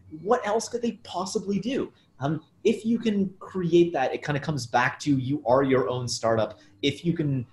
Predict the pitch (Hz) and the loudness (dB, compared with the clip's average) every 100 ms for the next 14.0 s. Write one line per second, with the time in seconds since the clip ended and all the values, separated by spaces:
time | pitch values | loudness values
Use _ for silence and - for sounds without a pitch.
0 | _ _ - 214 214 - 143 - - - | _ _ 2 4 2 0 0 0 -6 -2
1 | 190 196 - 175 - 170 151 139 131 - | 0 0 -2 -8 -6 -6 -4 -2 -2 -6
2 | _ 123 156 170 185 - 165 156 - - | _ -4 4 4 4 0 0 0 -2 -10
3 | - 151 196 208 214 - - 147 135 127 | -2 0 2 2 0 -2 -4 0 2 2
4 | 123 - 165 139 117 131 147 143 131 - | 0 -2 0 0 2 2 2 0 -4 -4
5 | - - 131 170 170 180 190 135 127 117 | -8 -2 2 2 0 -2 0 0 0 2
6 | 123 143 143 - - 120 123 147 151 - | 2 4 0 0 -2 -2 0 -2 -4 -6
7 | 120 120 123 131 131 - _ - 113 131 | -4 0 2 0 -4 -12 _ -20 -4 2
8 | 123 120 - 117 110 110 113 113 - 127 | 2 2 0 0 0 -2 -6 -6 -2 0
9 | 123 107 104 131 135 123 110 117 104 - | 0 0 2 2 0 -4 -2 0 -2 -4
10 | 107 151 117 - _ _ 113 117 120 120 | -8 -4 -6 -8 _ _ -2 0 2 0
11 | 117 - _ _ _ 147 - _ _ - | -4 -12 _ _ _ -18 -18 _ _ -4
12 | 147 170 151 170 202 294 311 262 240 214 | 2 2 2 2 2 0 -2 2 2 2
13 | 196 110 190 190 - - _ 98 107 107 | 2 2 2 -2 -8 -18 _ -8 -6 -8